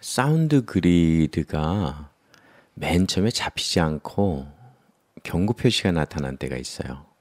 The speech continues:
이럴 때는 전원 관리로 가는데요. 이 전원 관리가 이, 요 부분이 문제잖아요. 요거를 해결하기 위해서는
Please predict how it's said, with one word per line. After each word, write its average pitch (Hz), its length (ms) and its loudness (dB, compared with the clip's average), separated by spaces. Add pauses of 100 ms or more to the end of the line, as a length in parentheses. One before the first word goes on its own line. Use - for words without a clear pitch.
(340)
이럴 80 200 2
때는 107 400 -2 (580)
전원 98 420 4
관리로 73 380 0
가는데요. 69 680 -4 (1000)
이 113 100 -2
전원 92 380 2
관리가 82 880 -4 (400)
이, 71 720 -4 (220)
요 82 100 2
부분이 85 400 0
문제잖아요. 73 880 -4 (1800)
요거를 123 360 4
해결하기 101 440 0
위해서는 78 540 -4